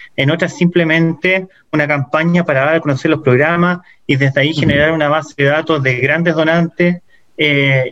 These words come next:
Speaker 1: y en otras puede ser un trabajo largo, como organizaciones, eh, digamos, religiosas, en donde lo que esperas es básicamente que se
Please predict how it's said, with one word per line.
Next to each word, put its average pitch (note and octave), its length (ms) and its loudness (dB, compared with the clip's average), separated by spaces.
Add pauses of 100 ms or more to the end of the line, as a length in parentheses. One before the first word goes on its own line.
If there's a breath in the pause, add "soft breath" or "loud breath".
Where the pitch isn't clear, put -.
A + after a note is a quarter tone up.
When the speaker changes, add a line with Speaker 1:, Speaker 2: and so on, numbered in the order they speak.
Speaker 1:
y D#3+ 240 2
en F3 140 2
otras G#3+ 380 0
puede G3 200 0
ser F#3 300 -2
un F#3+ 180 0
trabajo C#3+ 400 0
largo, G#3+ 400 -2
como C#3 180 2
organizaciones, C#3 760 0 (260 loud breath)
eh, C3 260 2
digamos, C#3+ 300 0 (320)
religiosas, A#2+ 800 -2
en C3+ 180 4
donde D3 280 2
lo B2+ 160 -2
que - 80 -12
esperas F#3 600 -2 (440 soft breath)
es C3+ 100 -2
básicamente E3+ 680 -2
que F3+ 220 -2
se G3 380 0